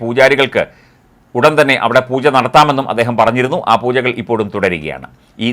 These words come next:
നിയമയുദ്ധത്തിൽ തങ്ങൾ വിജയിക്കുമെന്നും ഞാൻ വ്യാപി പരിസരം ഏതു വ്യക്തിക്കും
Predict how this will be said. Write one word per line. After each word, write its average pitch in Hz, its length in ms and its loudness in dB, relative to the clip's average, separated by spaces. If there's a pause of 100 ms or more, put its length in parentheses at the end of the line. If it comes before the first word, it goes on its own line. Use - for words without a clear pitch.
നിയമയുദ്ധത്തിൽ 131 540 -2 (100)
തങ്ങൾ 127 260 2
വിജയിക്കുമെന്നും 131 520 -2 (280)
ഞാൻ 127 120 2 (100)
വ്യാപി 135 280 2
പരിസരം 123 380 0 (100)
ഏതു 147 200 0
വ്യക്തിക്കും 127 360 -6